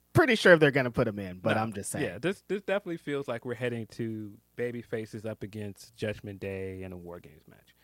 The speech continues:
Speaker 1: Mm-hmm.
Speaker 2: Um, and if it's not that, I can see it being, like, Team Aldis versus Team Pierce. Uh, it makes
Speaker 1: Right.
Speaker 2: more sense at this point for it to be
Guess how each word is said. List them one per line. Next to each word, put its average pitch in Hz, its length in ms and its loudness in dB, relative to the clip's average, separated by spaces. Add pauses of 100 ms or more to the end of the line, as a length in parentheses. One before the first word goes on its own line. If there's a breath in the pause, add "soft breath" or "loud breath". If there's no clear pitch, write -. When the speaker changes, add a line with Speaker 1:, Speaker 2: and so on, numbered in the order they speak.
(140)
Speaker 1:
Mm-hmm. 113 180 -8
Speaker 2:
Um, 92 260 -10
and 110 140 -6
if 113 140 -6
it's 117 140 -8
not 139 260 -2
that, 120 220 -2
I 113 80 -6
can 110 100 -14
see 110 220 -8
it 104 100 -10
being, 101 320 -10
like, 95 260 -10
Team 98 580 -14 (200)
Aldis 98 380 -6
versus 98 340 -8
Team 101 360 -10
Pierce. 98 420 -8 (340 soft breath)
Uh, 120 60 -4
it - 20 -2
makes 185 200 0
Speaker 1:
Right. 175 80 -6
Speaker 2:
more 147 180 0
sense - 260 -6
at 120 140 -8
this 110 140 -8
point 104 280 -8
for - 160 -8
it 101 80 -8
to 104 120 -12
be 101 420 -14